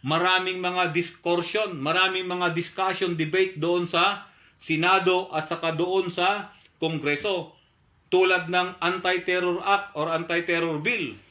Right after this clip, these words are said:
Okay? Na ngayon hanggang sa Supreme Court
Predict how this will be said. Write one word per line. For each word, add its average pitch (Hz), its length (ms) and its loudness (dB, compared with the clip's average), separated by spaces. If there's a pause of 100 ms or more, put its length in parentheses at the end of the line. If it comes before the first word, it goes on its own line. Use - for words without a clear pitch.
(280)
Okay? 190 400 0 (320)
Na 156 240 2
ngayon 196 400 2
hanggang 175 320 0
sa 170 100 -6
Supreme 208 460 -2
Court 165 240 0